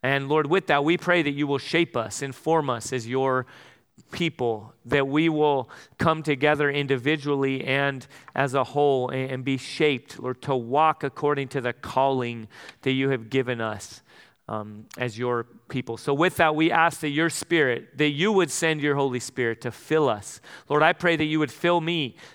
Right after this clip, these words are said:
and, and, and that you would give me, um, eyes, uh, Lord, to see your word clearly and, and, Lord, words to clearly communicate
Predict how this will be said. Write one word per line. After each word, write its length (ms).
and, 240
and, 180
and 240
that 60
you 160
would 120
give 240
me, 360
um, 380
eyes, 560
uh, 580
Lord, 220
to 140
see 340
your 180
word 240
clearly 520
and, 180
and, 140
Lord, 160
words 320
to 100
clearly 440
communicate 800